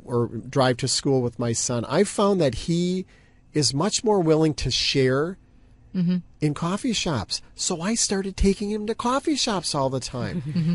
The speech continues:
Speaker 1: And that really forged an amazing relationship. The key thing for parents when they're dealing with teenagers, you know, given that they're trying to figure themselves out in
Speaker 2: Mm-hmm.
Speaker 1: their identity, is that you have to modify your parenting style from control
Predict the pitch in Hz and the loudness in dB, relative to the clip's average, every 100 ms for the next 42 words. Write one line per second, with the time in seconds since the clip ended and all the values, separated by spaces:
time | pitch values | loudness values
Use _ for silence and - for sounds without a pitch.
0 | - 170 151 180 220 156 160 190 190 202 | 0 2 4 2 2 2 2 4 2 0
1 | - - 156 147 127 113 - - 139 127 | -2 0 4 4 2 -2 -6 -2 0 2
2 | 123 139 135 147 135 113 101 - 101 92 | 2 0 0 -4 -2 -2 -2 -4 -6 -8
3 | - 73 - - - - - - - 156 | -10 -12 -16 -20 -20 -20 -20 -20 -2 0
4 | - - 254 294 - 202 196 - 135 - | 4 6 6 4 4 4 4 0 0 2
5 | 147 147 156 - 139 131 123 117 123 143 | 4 4 2 0 0 2 2 2 2 2
6 | 160 139 113 - 147 143 147 147 147 147 | 2 0 0 -2 0 0 0 0 -2 -2
7 | 143 - - _ 139 123 120 131 113 131 | -4 -8 -14 _ -2 0 0 0 0 0
8 | 139 131 117 - 113 117 107 - - 131 | 2 0 -2 -4 -4 -4 -6 -8 -4 -2
9 | 131 - 147 131 127 123 113 - 131 123 | -4 -2 -2 0 -2 -2 -2 2 2 2
10 | 123 120 120 120 117 117 123 127 127 131 | 2 4 4 2 0 0 0 0 -2 -4
11 | - - - - - - - - 156 127 | -8 -20 -20 -20 -20 -20 -20 -2 0 4
12 | 151 139 143 131 160 190 - 202 - 135 | 4 4 2 2 0 0 0 0 -2 -2
13 | 139 151 160 - 143 143 131 123 - 143 | 2 4 2 0 2 2 2 0 0 2
14 | 147 139 127 110 - 110 107 - 120 110 | 2 0 -4 -4 -4 -4 -4 -4 -4 -4
15 | - 120 - - 139 139 165 208 | -4 -4 -4 -2 2 4 4 2